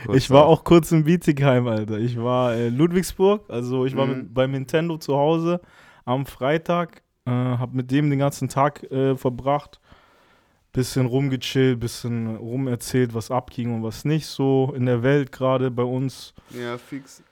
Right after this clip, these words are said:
Speaker 2: Äh, der hat ein neues Studio jetzt auch, der baut sich grad eine
Speaker 1: Ein,
Speaker 2: Agentur
Speaker 1: ein
Speaker 2: auf.
Speaker 1: eigenes Studio?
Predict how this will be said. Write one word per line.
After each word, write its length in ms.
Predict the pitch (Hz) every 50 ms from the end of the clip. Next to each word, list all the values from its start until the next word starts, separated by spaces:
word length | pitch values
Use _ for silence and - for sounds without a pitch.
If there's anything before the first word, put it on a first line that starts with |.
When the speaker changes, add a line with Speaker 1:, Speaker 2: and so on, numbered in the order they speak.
| _ _ _ _ -
Speaker 2:
Äh, 240 | 127 120 120 120 117
der 100 | 113 123
hat 80 | 120 120
ein 40 |
neues 160 | 127 131 127 -
Studio 500 | - - 151 156 165 165 165 165 156 156
jetzt 320 | 151 151 147 143 - -
auch, 380 | 143 135 135 139 139 139 127 -
der 100 | - 123
baut 240 | 110 123 123 120
sich 140 | - - 117
grad 160 | - 131 127
eine 100 | 123 131
Speaker 1:
Ein, 60 | 127 123
Speaker 2:
Agentur 560 | 120 127 123 117 - - 147 143 151 160 139
Speaker 1:
ein 40 | 139
Speaker 2:
auf. 40 | 143
Speaker 1:
eigenes 360 | 143 143 147 143 147 139 131 -
Studio? 400 | - - 143 135 139 143 151